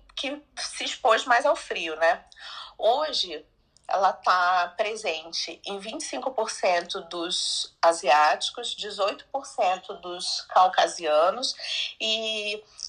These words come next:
em apenas um por cento dos indivíduos de origem nigeriana ou queniana.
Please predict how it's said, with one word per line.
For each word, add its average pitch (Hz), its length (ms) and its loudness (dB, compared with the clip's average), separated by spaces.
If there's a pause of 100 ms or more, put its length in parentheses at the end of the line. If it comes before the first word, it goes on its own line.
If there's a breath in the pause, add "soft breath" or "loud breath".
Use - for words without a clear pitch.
em 214 140 2
apenas 214 520 4
um 240 140 -2
por 349 240 0
cento 220 500 0
dos 214 220 -8
indivíduos 202 600 -8
de 202 100 -6
origem 196 640 -4
nigeriana 190 720 2
ou - 40 0
queniana. 226 720 0